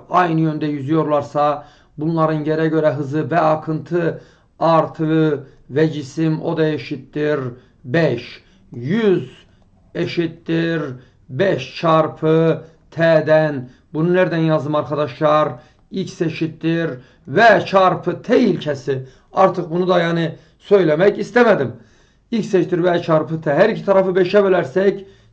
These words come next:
T eşittir yüz bölü beş, yirmi saniye.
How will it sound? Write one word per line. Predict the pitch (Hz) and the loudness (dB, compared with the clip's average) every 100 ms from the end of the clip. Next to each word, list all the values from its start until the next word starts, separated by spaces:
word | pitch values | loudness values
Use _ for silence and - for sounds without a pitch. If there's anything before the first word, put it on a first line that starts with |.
| _ | _
T | 190 214 202 | 2 6 6
eşittir | 180 185 180 - 190 202 185 - - _ | 4 2 -2 0 2 2 0 -6 -18 _
yüz | 147 208 170 156 | -4 -2 -2 0
bölü | 180 175 | 2 2
beş, | 170 196 202 175 - - _ _ _ | 6 6 6 2 -6 -18 _ _ _
yirmi | 127 135 220 190 180 190 196 180 - - _ | -8 -2 2 2 2 2 2 0 -4 -18 _
saniye. | - - 180 165 156 147 127 127 | -20 0 2 4 2 0 -2 -4